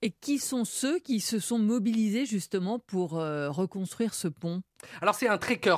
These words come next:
Speaker 2: pompier volontaire, hein, il s'appelle Martial, il comprend immédiatement qu'il faudra apporter de l'aide aux sinistrés, euh, des hameaux reculés à pied. Il fait la rencontre d'un pompier de Paris, David Blanchet. Ensemble, ils montent, euh, cette mission trekker.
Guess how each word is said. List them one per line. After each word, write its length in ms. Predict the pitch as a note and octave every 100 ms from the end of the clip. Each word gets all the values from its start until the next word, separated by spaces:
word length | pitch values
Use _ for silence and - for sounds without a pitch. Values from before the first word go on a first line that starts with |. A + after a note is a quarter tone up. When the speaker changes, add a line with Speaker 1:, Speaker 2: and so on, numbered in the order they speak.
| -
Speaker 2:
pompier 340 | G#3 F#3+ A3
volontaire, 500 | F#3 F3 D#3 G3+ G#3+
hein, 120 | F3+
il 60 | E3+
s'appelle 300 | - D3 D#3+
Martial, 400 | D3 - - A3
il 140 | F#3
comprend 380 | C3 E3+ - F#3
immédiatement 580 | F3+ F#3 D#3+ D#3+ - F#3+
qu'il 160 | - C#3+
faudra 380 | D#3+ C#3 D3+ D3+ - - C3+
apporter 360 | C#3 - F#3
de 100 | D#3
l'aide 220 | D#3 F#3+ D#3+
aux 60 |
sinistrés, 640 | C#3 - D#3 C#3 - A3+
euh, 220 | F3 D3 C#3+
des 340 | C#3+ D3 C#3
hameaux 280 | D3 D3+ G#3+
reculés 420 | F#3+ D3 C3+ D3
à 80 | C#3+
pied. 280 | C3 - B3 - - -
Il 100 | E3
fait 120 | G#3
la 80 | F#3+
rencontre 480 | F3+ E3+ G3+ -
d'un 160 | D3+ D3+
pompier 340 | - F3 -
de 80 | E3
Paris, 340 | C#3 F3 E3+ B3+
David 300 | F3+ D#3 D3
Blanchet. 520 | C#3+ C3+ D3+ - A#3+
Ensemble, 480 | A#3 G3+ G#3 A#3+ A#3+ - - -
ils 120 | F3+
montent, 260 | A3+ B3
euh, 160 | F#3+ E3+
cette 260 | C#3+ F#3+ G#3
mission 300 | G#3+ - A#3
trekker. 440 | - G3+ G3 F3+